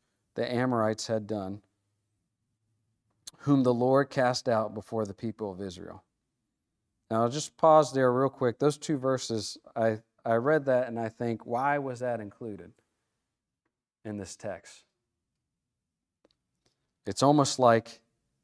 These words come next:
you know, God ordained for the author to write this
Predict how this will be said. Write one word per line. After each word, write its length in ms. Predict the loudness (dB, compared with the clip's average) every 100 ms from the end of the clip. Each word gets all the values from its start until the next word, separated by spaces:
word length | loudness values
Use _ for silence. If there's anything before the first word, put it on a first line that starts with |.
| _ _ _ _ _ _ _ _ _ _ _ _
you 80 | -4
know, 80 | 2
God 340 | 6 8 8
ordained 540 | 6 2 0 0 -2
for 160 | -4 -4
the 140 | -2
author 600 | 4 6 4 2 -2 -4 -10 _ _ _ _ _ _ _ _ _ _ _ _ _ _ _
to 160 | -8 0
write 340 | 6 6 6
this 460 | 2 2 0 -6